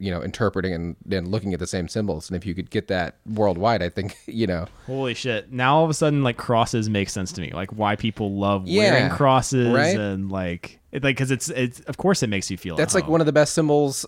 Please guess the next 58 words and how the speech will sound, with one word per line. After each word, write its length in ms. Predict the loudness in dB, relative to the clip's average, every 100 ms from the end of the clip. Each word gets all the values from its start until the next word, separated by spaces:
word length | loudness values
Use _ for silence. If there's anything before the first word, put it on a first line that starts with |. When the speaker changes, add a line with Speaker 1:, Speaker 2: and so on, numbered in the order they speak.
| -8 -10 -2
Speaker 1:
of, 360 | 2 2 0 -6
i-, 20 | -2
in, 260 | -2 -2
in 80 | 2
Speaker 2:
It 60 | 4
really 240 | 6 4
Speaker 1:
human 140 | 4 2
Speaker 2:
is, 100 | 2
Speaker 1:
history. 200 | 0 0
Speaker 2:
right? 140 | 0
Speaker 1:
It's, 100 | 2 2
it's 180 | 0
perfect. 380 | 0 -2 0 0
I 80 | 2
mean, 160 | 4 2
it's, 180 | 0 -2
Speaker 2:
It's 100 | 2
a 60 | 4
Speaker 1:
it's, 140 | 4
Speaker 2:
perfect 460 | 6 4 4 2 2
Speaker 1:
it's, 160 | 2 2
it's 100 | 2
a 140 | 2
Speaker 2:
symbol. 140 | 2
Speaker 1:
flawless, 580 | 2 4 6 6 4 0 -4
it's 160 | 0
a 100 | 0
flawless 520 | 0 4 4 4 0
design 600 | -2 -2 0 2 0 -4
of 280 | -4 -4 -2
a, 40 | 0
of 440 | 0 0 -2 -2
a 60 | -2
symbol, 300 | 0 2 2
Speaker 2:
Yep. 60 |
Speaker 1:
and 80 | 0
it, 180 | -2 -2
it, 200 | -4 -4 -6 _
you 160 | -6 -6
know, 200 | -6 -10 _ _ _ _ _ _ -20 -20 -10
yeah, 260 | -4 0 0
it, 240 | -2 -4
it's 240 | -6 -6
ju-, 140 | -4 -4
it 140 | -4
couldn't, 340 | -2 0 0 -4 -8
it 120 | -8
couldn't 180 | -4 -2
possibly 400 | 0 -2 -2 -2
be 140 | -2
better. 220 | -2 -2
And 400 | -2 -2 0 0
the, 120 | 0 2
yeah, 300 | 4 4 2
I 80 |
w-, 160 | 0 -2
do 160 | 0 2
wish 260 | 2 0